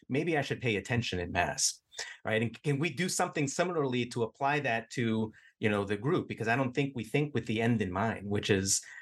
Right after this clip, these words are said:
you know, um, uh, again, it, it, just to quote someone else, Father John Riccardo talks about golf. He loves golf, right? And he's like, "A, a,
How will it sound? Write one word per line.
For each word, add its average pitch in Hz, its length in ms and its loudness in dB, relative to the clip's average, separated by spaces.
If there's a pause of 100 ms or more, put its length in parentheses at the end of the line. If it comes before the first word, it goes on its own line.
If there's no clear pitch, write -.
you 104 120 -2
know, 92 260 0 (160)
um, 101 520 2 (220)
uh, 104 160 -2
again, 120 320 2
it, 127 160 0
it, 127 160 -2
just 123 160 0
to - 60 -8
quote 127 180 2
someone 120 180 2
else, 143 120 0
Father 120 160 2
John 135 180 2
Riccardo 139 320 0
talks 120 240 -4
about 117 240 0
golf. 117 300 0
He - 80 -2
loves 110 200 2
golf, 95 300 0
right? 117 240 2 (360)
And 117 100 2
he's 117 180 0
like, 120 260 0
"A, 123 200 2
a, 127 140 2